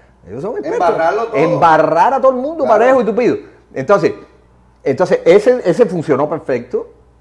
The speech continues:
Speaker 1: Su handler, que en mi opinión es un, un ex pelotero, un handler, el, el manejador, ¿ya? Así funciona la seguridad. De todas partes, ¿eh? Los rusos, todo el mundo lo hacían así. Eh, y,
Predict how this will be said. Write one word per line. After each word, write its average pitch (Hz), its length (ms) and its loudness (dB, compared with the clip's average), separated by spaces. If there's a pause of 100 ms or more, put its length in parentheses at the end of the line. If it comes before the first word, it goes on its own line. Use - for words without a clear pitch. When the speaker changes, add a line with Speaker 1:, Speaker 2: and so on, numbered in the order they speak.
(220)
Speaker 1:
Su 143 220 -4
handler, 175 680 0 (540)
que - 100 -10
en 104 60 -8
mi 110 80 -6
opinión 113 340 -6
es 139 100 -8
un, 135 280 -12
un 127 100 -12
ex 139 140 -6
pelotero, 139 380 -4
un 127 80 -8
handler, 131 240 -4
el, 117 140 -4
el 110 140 -8
manejador, 120 640 -2 (220)
¿ya? 127 140 -8
Así 123 120 -12
funciona 131 360 -10
la 123 80 -8
seguridad. 104 480 -8 (680)
De 117 120 -10
todas 135 140 -6
partes, 113 300 -10
¿eh? 156 80 -12
Los 113 140 -8
rusos, 123 420 -6
todo 127 100 -10
el 123 60 -12
mundo 143 200 -10
lo 117 60 -8
hacían 120 180 -8
así. - 160 -18 (840)
Eh, 117 720 -4 (220)
y, 156 520 0